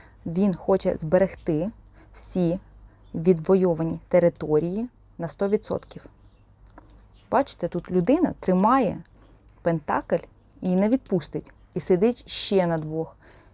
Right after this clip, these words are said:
І на голові ще один. Тобто зберегти всі території. От, от, от такі перемовини. Тому, м, саме карта влюблені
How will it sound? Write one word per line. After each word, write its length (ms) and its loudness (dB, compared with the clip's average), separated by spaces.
І 60 2
на 80 6
голові 360 4
ще 220 -2
один. 260 -2
Тобто 340 -2
зберегти 840 2
всі 240 2
території. 680 0
От, 140 2
от, 280 2
от 100 0
такі 240 0
перемовини. 540 0
Тому, 420 0
м, 200 -2
саме 480 2
карта 480 0
влюблені 640 2